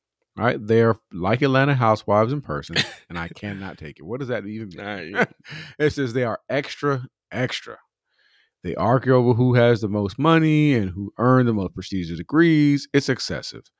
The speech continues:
Speaker 1: I'm okay a li-, with a little family rivalry and shade, but it's way too much. Here's my dilemma. I am pregnant, and my sister-in-law is offering to keep the baby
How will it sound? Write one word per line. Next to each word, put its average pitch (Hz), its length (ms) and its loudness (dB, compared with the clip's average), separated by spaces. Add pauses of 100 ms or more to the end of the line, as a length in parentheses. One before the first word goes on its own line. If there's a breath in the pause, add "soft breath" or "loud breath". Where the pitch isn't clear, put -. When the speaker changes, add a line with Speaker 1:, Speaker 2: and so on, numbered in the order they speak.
(520)
Speaker 1:
I'm 120 260 0
okay 170 600 4
a 120 140 0
li-, 120 320 -2
with 123 180 0
a 113 80 0
little 320 560 0
family 202 380 -4
rivalry 165 640 2
and 120 120 -4
shade, 110 760 0 (560)
but 175 100 2
it's 135 140 -2
way 110 420 2
too 127 180 -4
much. 101 480 -6 (540)
Here's 139 240 2
my 117 140 0
dilemma. 90 440 -10 (680)
I 87 180 -8
am 85 120 -10
pregnant, 147 540 -2
and 98 100 -8
my 85 160 -10
sister-in-law 117 800 -6
is - 180 -16
offering 107 440 -4
to 101 40 -6
keep - 280 -8
the 135 80 -4
baby 127 680 2